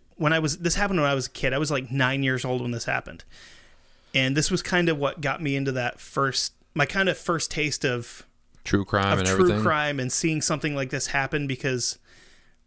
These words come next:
Speaker 1: yeah, I was, what? Oh, geez. Six years old when the whole thing with O J
Speaker 2: What year
Speaker 1: Simpson
Speaker 2: was it?
Speaker 1: happened. This was ninety-seven. So I was, I was not quite ten yet when it happened.
Speaker 2: Wow, I was thirteen.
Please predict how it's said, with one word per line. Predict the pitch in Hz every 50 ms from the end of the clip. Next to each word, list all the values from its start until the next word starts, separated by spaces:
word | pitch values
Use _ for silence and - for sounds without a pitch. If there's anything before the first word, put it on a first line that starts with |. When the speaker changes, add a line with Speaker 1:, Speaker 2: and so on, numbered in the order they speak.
| _ _
Speaker 1:
yeah, | - 139 -
I | 147 156
was, | 165 170 147 - - - - - - - _ _ _ -
what? | - 139 - - - _ _ -
Oh, | 147 143 139 135 135 131 123 117 117
geez. | - - 143 127 123 113 - - - - - _ _ _ _ _ _ _ -
Six | - - - - 170 - -
years | 175 165 143
old | 151 151 170 170
when | 160 160
the | 151
whole | 160 165
thing | 156 - 160 156
with | 156 151
O | 151 147 143
J | 170 165
Speaker 2:
What | - 113
year | 117 120
Speaker 1:
Simpson | 120 131 139
Speaker 2:
was | - -
it? |
Speaker 1:
happened. | 151 156 160 - 180 170 - -
This | 165 156 -
was | 170 139
ninety-seven. | 156 143 135 - 120 - - 139 123 - 85 - - - - _ - - _ _ _ _ - - _ _ - - _ _ _ -
So | - 156
I | 151
was, | 156 160 135 135 - -
I | 135 151
was | 156 156 135 135 175 - _
not | - 156 143 143 -
quite | - 160 147 139 -
ten | - 143 131 127
yet | 123 117 - 131
when | 123 117
it | 123 -
happened. | - 131 120 - - - 127 - - -
Speaker 2:
Wow, | 104 110 110 107
I | 107
was | 107 98 -
thirteen. | - 117 107 - - - 110 110 101 90